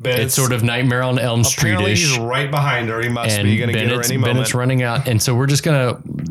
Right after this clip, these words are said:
Speaker 2: just so you know, that's
Speaker 1: That's hap-,
Speaker 2: happening.
Speaker 1: that is happening.
Speaker 2: Yes.
Speaker 1: Even as Matrix is killing other guys on the surface.
Speaker 2: Yes. So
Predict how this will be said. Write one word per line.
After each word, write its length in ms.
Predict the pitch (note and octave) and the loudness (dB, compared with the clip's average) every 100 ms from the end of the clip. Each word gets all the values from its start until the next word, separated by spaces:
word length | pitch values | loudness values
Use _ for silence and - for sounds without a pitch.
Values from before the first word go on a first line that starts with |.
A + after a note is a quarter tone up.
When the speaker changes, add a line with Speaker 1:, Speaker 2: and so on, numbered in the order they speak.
| E3 - D3 | -6 -2 0
Speaker 2:
just 300 | B2 C3+ D3 | 2 2 2
so 80 | D3+ | 2
you 180 | B2+ A2+ | 2 2
know, 300 | G#2 E2+ D#2+ | 0 0 0
that's 140 | F#2 | 0
Speaker 1:
That's 240 | A2+ A#2 - | 0 0 0
hap-, 200 | A2 G2+ | 0 0
Speaker 2:
happening. 280 | F#2+ E2+ | 0 0
Speaker 1:
that 160 | C#3 F#3 | 0 0
is 100 | F3 | 0
happening. 540 | D#3+ D3+ - G#2 F#2 | 0 0 0 -2 -2
Speaker 2:
Yes. 540 | G2+ F2 D#2 - - D#3 | 0 0 -2 -4 -2 0
Speaker 1:
Even 240 | F3 F#3+ | 0 2
as 160 | E3+ D3+ | 4 4
Matrix 420 | D3 D3 D3 D3 | 4 2 0 0
is 300 | C3 - - | 0 -2 -4
killing 320 | - D3+ C3 B2+ | -2 0 2 0
other 200 | A#2+ A2 | -2 -2
guys 420 | A#2 A2 G#2+ - - _ _ | -2 -2 -2 -6 -12 _ _
on 120 | A#2 | -6
the 60 | G#2+ | -4
surface. 280 | - F#2+ G#2+ | -4 -2 -2
Speaker 2:
Yes. 440 | D#2+ - - - - | 0 -2 -4 -8 -2
So 400 | - C#3+ C3+ | 0 2 0